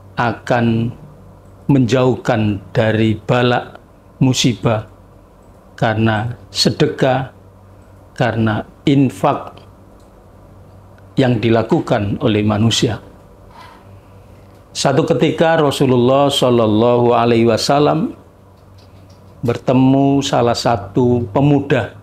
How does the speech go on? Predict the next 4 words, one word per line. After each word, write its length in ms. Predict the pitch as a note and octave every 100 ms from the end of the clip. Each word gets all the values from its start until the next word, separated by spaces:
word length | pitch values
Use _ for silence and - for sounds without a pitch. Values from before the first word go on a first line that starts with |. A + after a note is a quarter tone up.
| - - - - - - - - - - - - - - - - - - - -
yang 480 | - A#2+ A#2+ A#2+ B2 B2 B2 C#3 E3+ C4+ C#4 - - - - - - - - - -
telah 800 | - B2+ B2 B2 B2 B2 B2+ F4+ - - - - - - - - - - -
mencari 1300 | C3+ B2+ A#2+ - A2+ C3 B2+ C3+ C3+ C3+ C#3 E3 C#4 - - - - - - - - - - - - - - - - - - - - - - - - - - - - - - -
kayu. 640 | - D3 D3 D3 F3 C3+